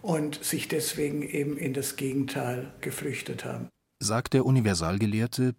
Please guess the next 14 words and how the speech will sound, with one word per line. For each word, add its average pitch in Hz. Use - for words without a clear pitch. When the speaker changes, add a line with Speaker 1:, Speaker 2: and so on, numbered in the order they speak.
Speaker 2:
Peter 120
Cornelius 101
Meyer-Tasch, 92
Professor 113
für 101
Politikwissenschaft -
und 82
Rechtstheorie 110
an 87
der 78
L 87
M 82
U 80
München 117